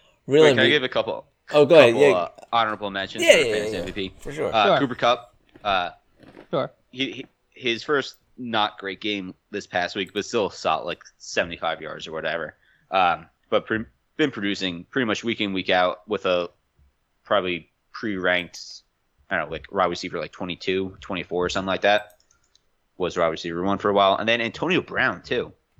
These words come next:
Speaker 3: Yeah.
Speaker 2: Another guy way down on the list and just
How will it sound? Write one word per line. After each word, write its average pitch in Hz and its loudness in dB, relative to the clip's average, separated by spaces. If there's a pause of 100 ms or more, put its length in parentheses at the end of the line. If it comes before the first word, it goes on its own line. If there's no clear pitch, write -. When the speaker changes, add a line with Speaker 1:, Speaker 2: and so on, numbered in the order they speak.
(160)
Speaker 3:
Yeah. 147 0
Speaker 2:
Another 135 2
guy 90 0
way 92 -6
down 85 -12
on 85 -14
the 82 -16
list 85 -10
and 82 -10 (540)
just 95 -10